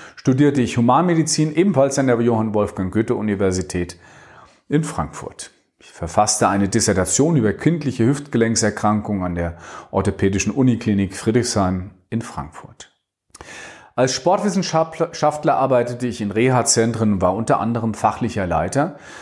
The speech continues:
eines ambulanten Trainingszentrums für chronische Rückenschmerzpatienten.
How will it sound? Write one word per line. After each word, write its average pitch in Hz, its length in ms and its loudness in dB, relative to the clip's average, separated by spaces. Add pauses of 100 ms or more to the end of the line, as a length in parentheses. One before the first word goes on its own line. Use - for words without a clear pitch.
(140)
eines 104 240 0
ambulanten 107 520 0
Trainingszentrums 104 960 0
für - 200 -6
chronische 117 600 0
Rückenschmerzpatienten. 76 1300 -10